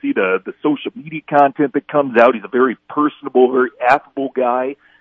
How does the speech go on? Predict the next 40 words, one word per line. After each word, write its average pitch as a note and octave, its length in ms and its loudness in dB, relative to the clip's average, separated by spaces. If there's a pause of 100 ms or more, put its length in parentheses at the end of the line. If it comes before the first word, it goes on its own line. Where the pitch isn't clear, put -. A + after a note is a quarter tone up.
(160)
Uh, C3 160 2
but C3 160 -4
as C#3 140 0
a B2+ 60 -10
coach, G3+ 440 -2
he's, D#3 160 -18 (100)
he's C#3+ 120 -18 (140)
very E3 420 0 (100)
cerebral, C#3+ 720 2 (400)
uh, B2 320 4
very D3+ 340 0
observant, C3 640 -4
what A#2+ 200 -2
have A#2 280 -2
you, A#2+ 200 -2
and A2+ 80 -6
he's, A2 180 -12
he's B2+ 140 -4
a A2 60 2 (220)
really D3+ 300 2
good C3 220 4
listener G#2 340 -6
when F2+ 140 -10
it F#2 100 -20
comes F#2+ 220 -14
to G2+ 80 -12
that. E2+ 260 -4 (420)
Ty D#3 260 4
in E3 80 -2
his D3+ 140 -6
first D#3 300 -4
season C#3+ 300 -8
as A2+ 100 -8
the F#2+ 80 -6
pitching D3 460 -4
coach, C#3+ 400 2
you B2 40 -8
know, A#2+ 120 0
and A#2+ 80 -2
I A#2+ 140 2